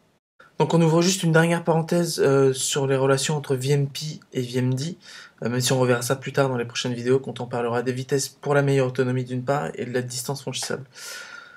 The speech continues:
En tous les cas, voilà, on a déjà vu à quoi ressemblait une courbe de traînée en fonction de la vitesse et que son point le plus bas était V M D. On sait aussi que la puissance requise est égale à la drague fois la tasse, donc la courbe de puissance requise va fortement ressembler à celle de la drague.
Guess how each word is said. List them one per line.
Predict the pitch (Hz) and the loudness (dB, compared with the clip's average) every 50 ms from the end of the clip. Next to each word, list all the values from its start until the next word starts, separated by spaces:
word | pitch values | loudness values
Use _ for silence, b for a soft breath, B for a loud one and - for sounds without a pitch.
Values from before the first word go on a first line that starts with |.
| B B B | B B B
En | - 135 | 0 0
tous | 131 - 165 | 0 2 2
les | 156 160 | 0 2
cas, | 160 170 156 | 4 4 4
voilà, | 143 143 143 | 6 6 6
on | 135 135 135 131 | 4 4 2 2
a | 131 131 | 2 2
déjà | 131 139 139 151 | 2 2 2 4
vu | 147 156 151 | 4 2 2
à | |
quoi | 143 - 143 | 0 0 -2
ressemblait | 143 - 143 135 139 | -2 -2 -2 0 0
une | 143 139 | 0 0
courbe | 139 - 151 143 | 2 0 0 2
de | 131 127 | 0 -2
traînée | 131 - - 143 139 143 | 0 0 0 2 2 2
en | 139 131 | 2 0
fonction | - 127 - - 131 | -2 -6 -6 -4 -2
de | 117 | -2
la | 117 113 | -2 -2
vitesse | 117 127 123 156 165 175 - - - - | -4 -4 -4 -2 -2 -2 -4 -6 -8 -10
et | 131 | -8
que | - 135 | -6 -6
son | 131 - 135 | -6 -6 -6
point | 127 127 147 | -4 -2 -2
le | 139 135 | -2 -2
plus | 135 - 143 | -2 -2 0
bas | 139 151 | 0 0
était | 151 143 - 131 | 0 0 -2 -2
V | 117 127 135 | 0 0 0
M | 135 135 131 | 0 0 -2
D. | 123 123 123 - - _ B B B B B B B B B B B - | -4 -6 -10 -14 -16 _ B B B B B B B B B B B -6
On | |
sait | 135 - 151 | -2 0 0
aussi | 143 143 - 156 | 0 0 0 0
que | - 147 | 2 2
la | 139 | 2
puissance | 139 - - 143 143 | 2 0 -4 -4 -2
requise | - 147 139 - - 139 139 - - | -4 -6 -6 -6 -8 -8 -10 -10 -10
est | - - | -8 -4
égale | - 131 123 127 120 113 117 - | -2 0 2 2 2 0 0 0
à | 127 131 | 2 2
la | 131 131 | 2 2
drague | 123 131 123 123 123 120 | 2 0 0 0 -2 -2
fois | 123 - - - 160 143 | -4 -10 -4 0 0 2
la | 131 127 | 2 0
tasse, | 123 135 160 180 175 - - - - - | 0 -2 -2 -2 -2 -4 -6 -8 -8 -8
donc | 127 - | -8 -6
la | - 120 | -6 -8
courbe | 123 - - 202 185 170 156 | -8 0 4 4 4 6 4
de | 143 | -4
puissance | 135 139 - - - 143 131 - | -6 -6 -6 -6 -6 -6 -6 -6
requise | 131 135 - 170 156 143 131 | -8 -8 -8 -8 -8 -8 -8
va | 123 | -8
fortement | 117 120 - 147 - - - 143 139 139 | -8 -6 -6 -8 -6 -4 -4 -2 -2 -2
ressembler | 139 - - 127 123 131 | -4 -4 -6 -4 -4 -4
à | 131 | -4
celle | 131 - 120 120 | -6 -8 -8 -8
de | 120 | -6
la | 117 117 | -6 -4
drague. | 110 110 110 113 | -4 -6 -6 -8